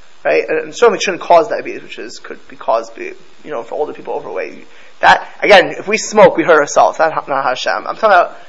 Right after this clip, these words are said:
things that we've done our part, or things that are, we're born with, right?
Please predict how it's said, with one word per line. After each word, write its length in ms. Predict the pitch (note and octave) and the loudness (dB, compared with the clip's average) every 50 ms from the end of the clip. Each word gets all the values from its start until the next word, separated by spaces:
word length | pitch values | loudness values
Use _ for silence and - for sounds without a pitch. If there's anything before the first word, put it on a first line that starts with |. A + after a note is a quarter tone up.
| - - - | -20 -20 -6
things 300 | - A3 A#3 A#3 F#3 F#3 | 0 0 0 0 2 -2
that 200 | D#3+ - - - | -2 -2 -2 -8
we've 280 | F#3+ A#3+ B3+ F#3+ D#3+ | -8 -8 -8 -6 0
done 200 | F#3 F3+ F#3 F3+ | 4 6 6 6
our 220 | E3+ - D3+ D3+ D3+ | 4 2 2 0 0
part, 420 | D3+ - - C#3 A2+ F#2 - - - - - - - - - - - - - - - - | -2 -2 -2 0 0 0 -2 -6 -14 -20 -20 -20 -20 -20 -20 -20 -20 -20 -20 -20 -16 -14
or 60 | C#3+ | -8
things 240 | - G#3+ G#3 G3 - | -6 -6 -6 -2 0
that 200 | E3 D#3 - - | 2 2 2 2
are, 160 | F3+ D3+ - | 0 -2 -2
we're 160 | - E3 D#3+ | -2 -6 -6
born 480 | D3+ - - D#3 D3 E3+ F3 F3+ E3+ D3+ | -6 -8 -12 -6 0 2 2 2 2 0
with, 540 | - A#1+ - - - - - - - - - - | -4 -6 -8 -10 -14 -18 -20 -20 -20 -18 -6 -2
right? 300 | D3+ C#3+ C#3+ B2 - | 0 0 0 -2 -4